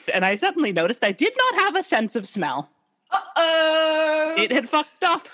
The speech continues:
Speaker 1: Then on Boxing Day, I went to get my test, and then I waited five days, and then on New Year's Eve, I got my positive result. <laughs>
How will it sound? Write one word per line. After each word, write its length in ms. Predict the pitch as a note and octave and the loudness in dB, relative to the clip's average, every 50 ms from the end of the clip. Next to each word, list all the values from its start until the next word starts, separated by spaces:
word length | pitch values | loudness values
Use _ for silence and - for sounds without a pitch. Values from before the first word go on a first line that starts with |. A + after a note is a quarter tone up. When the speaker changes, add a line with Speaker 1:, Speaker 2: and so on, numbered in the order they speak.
| - - - - | -20 -20 -8 -2
Speaker 1:
Then 180 | A#3+ A#3 A3+ | -2 0 0
on 220 | A3+ A3 A3 G#3+ F#3+ | 2 0 0 -2 -2
Boxing 420 | G#3 G#3 A3+ A3+ - - B3+ A3+ | 0 0 0 -2 -2 -6 -4 -2
Day, 120 | G#3 G3 F3+ | 0 0 0
I 40 | |
went 180 | F3 F3+ F3 F3 | 0 0 -2 -4
to 60 | A#3 | -2
get 160 | G3 F#3+ - | -4 -2 -2
my 100 | F3 F3+ | -2 -4
test, 340 | F3+ - B3+ F#3 E3 - - | -4 -2 -2 -2 -2 -4 -8
and 100 | G#3 G3 | -8 -6
then 100 | G3 G3 | -4 -2
I 80 | G#3+ G#3+ | -2 -2
waited 280 | G#3 G#3 G3 F#3+ F#3 | 0 -2 -2 -2 -4
five 400 | - - D4+ D4+ D4+ D4 D4 B3 | -4 -2 0 0 2 2 0 -2
days, 360 | G#3+ C4+ A#3+ A#3 G#3 F#3 E3 F#3+ | -2 -2 -2 0 0 -2 -2 -4
and 120 | F#3+ G3 | -4 -2
then 120 | G3 G3+ | -2 -2
on 200 | G#3 G3+ G3 G3 | -2 -2 -2 -4
New 140 | G3 A3+ C4 | -4 -2 0
Year's 340 | C#4+ C#4 C#4+ C#4 C4 G#3 - | 0 0 0 0 -2 -4 -4
Eve, 300 | A3 A#3 A#3 A#3 A3 F3 | -6 -6 -4 -4 -2 0
I 120 | F#3 F3+ | 0 0
got 200 | F3 G3+ F#3+ - | 0 0 -2 0
my 140 | G#3+ G#3+ G#3 | 0 -2 -2
positive 580 | G#3 - G#3 A3+ D4 D4+ G#3 A#3 A3 A3 G3 G3 | 0 0 0 0 0 0 -4 -2 -4 -4 -2 -2
result. 500 | A3+ A3 - A3+ F3+ E3+ D4+ - - - | -4 -2 -2 -2 -2 0 -2 -4 -4 -8
<laughs> 60 | - | -10